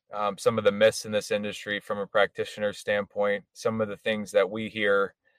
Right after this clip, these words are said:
in speaking with C E Os, C O Os, C F Os, people at the board level about a topic that is, is traditionally looked at as kind of black magic or, you know, just another risk on our risk register. So we wanna kind of bring that conversation to light,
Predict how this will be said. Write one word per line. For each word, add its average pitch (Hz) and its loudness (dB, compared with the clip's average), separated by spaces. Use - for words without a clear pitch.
in 107 -6
speaking 113 -2
with 104 -2
C 110 -4
E 104 8
Os, 104 8
C 110 -2
O 104 8
Os, 101 8
C 110 -4
F 104 6
Os, 101 6
people 110 -2
at 98 2
the 101 -4
board 107 2
level 104 8
about 104 6
a 101 6
topic 107 2
that 101 4
is, 95 -6
is 101 -12
traditionally 107 0
looked 101 2
at 98 6
as 92 0
kind 98 0
of 82 -8
black 101 6
magic 95 -4
or, 92 2
you 95 -8
know, 92 -6
just 110 2
another 104 6
risk 101 6
on 95 2
our 92 4
risk 98 2
register. 90 -2
So - -12
we 104 -4
wanna 104 4
kind 113 8
of 95 4
bring 120 4
that 117 8
conversation 110 0
to - -2
light, 107 6